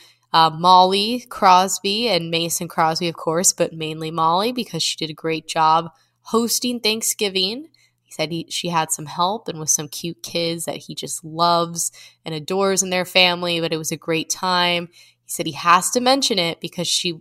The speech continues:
Molly would lose her mind if he doesn't. So he wanted to make sure that everyone knew she was a good host. He was very happy with the side and pie options that were there. So it seemed like they had a good Thanksgiving, and,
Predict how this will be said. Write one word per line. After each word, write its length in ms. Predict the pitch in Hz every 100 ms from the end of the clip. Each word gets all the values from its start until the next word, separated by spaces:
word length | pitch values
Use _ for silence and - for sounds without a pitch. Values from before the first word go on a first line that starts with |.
| -
Molly 360 | 175 180 180
would 220 | 175 165 170
lose 200 | 180 -
her 120 | 175
mind 300 | 156 160 156
if 60 |
he 120 | - 151
doesn't. 420 | - - - -
So 140 | -
he 100 | 151
wanted 260 | 151 170 196
to 60 |
make 160 | 202 208
sure 240 | - 196
that 220 | 190 165 - _ _ _ -
everyone 380 | 160 175 208 208
knew 140 | 214
she 140 | -
was 100 | 208
a 60 | 196
good 160 | 208 185
host. 640 | 196 190 185 185 - - _ _ _
He 60 | 170
was 140 | 156
very 280 | 160 165 185
happy 320 | 180 190 196
with 160 | 202 196
the 60 |
side 560 | - - 190 185 190 180
and 200 | 175 165
pie 460 | - 185 180 180 180
options 840 | 175 180 180 - 180 175 175 165
that 180 | 165 160
were 160 | 165
there. 500 | 165 170 165 160 165
So 360 | 165 - 160 156
it 60 | 151 _ _ -
seemed 220 | 160 165
like 260 | 160 160
they 120 | 165 165
had 180 | 175
a 40 | 156
good 240 | 165 160
Thanksgiving, 800 | 165 160 - 185 170 170 165 156
and, 200 | 147